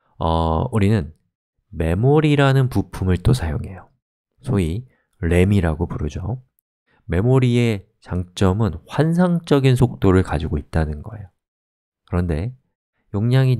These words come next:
너무 작고 그리고 전기를 끄면 정보가 사라져요. 인류는 용량이 크면서도 속도까지 빠르고 그러면서도 전기가 끊어져도 기억을 유지하고 있는,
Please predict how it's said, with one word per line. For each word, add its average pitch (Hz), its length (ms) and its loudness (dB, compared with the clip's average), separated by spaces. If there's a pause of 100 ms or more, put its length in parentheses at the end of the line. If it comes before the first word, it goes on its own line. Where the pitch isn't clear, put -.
너무 139 460 2
작고 - 560 -6 (840)
그리고 120 220 0
전기를 123 560 2
끄면 120 340 4
정보가 101 460 2
사라져요. 80 580 -4 (920)
인류는 107 520 -2 (600)
용량이 123 720 0
크면서도 131 920 0 (580)
속도까지 - 680 0 (180)
빠르고 90 560 -4 (680)
그러면서도 117 920 0 (220)
전기가 101 640 -6 (220)
끊어져도 120 840 -2 (300)
기억을 92 460 0
유지하고 92 600 2
있는, 82 380 -4